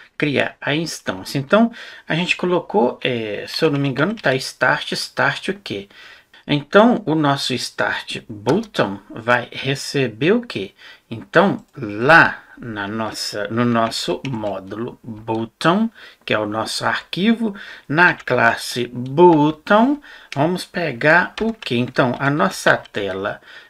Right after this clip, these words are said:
é, altura, vamos começar pela largura primeiro.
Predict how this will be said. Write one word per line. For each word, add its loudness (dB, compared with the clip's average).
é, -8
altura, 0
vamos -4
começar 0
pela 0
largura 0
primeiro. -4